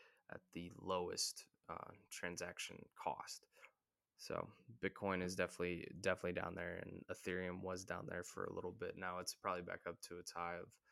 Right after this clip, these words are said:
about forty-five hundred dollars, uh, per coin. So that's my, that's my thoughts on Ethereum. Uh, Solana is a up and coming system that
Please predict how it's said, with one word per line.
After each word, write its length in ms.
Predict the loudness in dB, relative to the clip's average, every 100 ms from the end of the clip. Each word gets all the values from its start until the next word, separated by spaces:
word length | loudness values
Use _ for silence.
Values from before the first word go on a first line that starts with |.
| -20 -20 _
about 160 | 4 4
forty-five 460 | 4 0 4 2 4
hundred 280 | 2 2
dollars, 520 | 2 2 2 0 -2 -8 -14 -2
uh, 240 | 0 2 0 -6
per 220 | -4 -4
coin. 480 | -2 0 2 2 -2 -6 _ -20 -20 _ _ _ -20 -20 _
So 120 | 8
that's 160 | 8 10
my, 360 | 12 12 12 8 0
that's 180 | 4
my 80 | 6
thoughts 280 | 8 8 8
on 60 | 2
Ethereum. 640 | 0 4 6 6 6 2 -4 -18 _ _ _ _ _ _ -12 -12 -12 -10 0
Uh, 300 | 4 4 6
Solana 640 | 10 10 12 12 12 10 6 -6 -12 -14 -16 -6 2
is 160 | 8
a 180 | 8 8 8
up 160 | 6 6
and 120 | 4
coming 400 | 6 8 6 4 0 2
system 540 | 6 6 6 4 4 6
that 220 | 6